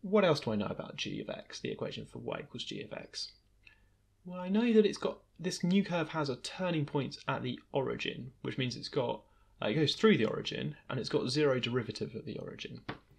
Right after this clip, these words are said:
So I think that means that the cubic for g of x has had quite a particular form. I think the cubic for g of x has to go, g of x is, and we know it starts x cubed. Um, I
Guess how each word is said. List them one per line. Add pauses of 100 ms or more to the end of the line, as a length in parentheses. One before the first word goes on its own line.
(260)
So
I
think
that
means
that
the
cubic
for (140)
g
of
x (1080)
has
had
quite
a
particular
form. (760)
I
think
the
cubic
for
g
of
x (120)
has
to
go, (1040)
g
of
x (320)
is,
and
we
know
it
starts
x
cubed. (720)
Um,
I